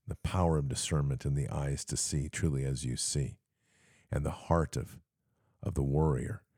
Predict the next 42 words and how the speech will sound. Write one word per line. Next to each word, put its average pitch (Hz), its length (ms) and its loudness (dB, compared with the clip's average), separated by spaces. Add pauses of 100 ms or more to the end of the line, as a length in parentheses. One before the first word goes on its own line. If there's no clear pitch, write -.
(300)
the 85 100 -6
heart 80 260 0
of 76 80 -4
the 76 80 -2
warrior 71 440 -2
Christ, - 640 -4 (200)
to - 100 -12
see - 280 0
our 69 120 0
way 67 200 -2
forward 82 560 0
and - 100 -10
to 85 120 -2
keep - 280 -6
our 67 100 -2
feet - 300 -4
solid 71 420 0
on - 120 -6
the 64 80 -4
rock 57 260 -6
of - 80 -8
faith. - 460 -6 (840)
But - 80 -8
Father, 98 260 6
we're 78 120 0
praying 85 260 2
for 71 140 -6
something 71 340 -4
greater 67 320 -2
tonight. 65 400 -6 (880)
We're - 100 -2
praying 90 360 4
for 76 160 0
that, 76 200 -2 (760)
the 76 100 -2
gifts - 640 0 (420)
and 71 180 0
the - 80 -4
talents - 760 0 (400)
that 71 140 0
are 73 100 4
embedded 76 640 -2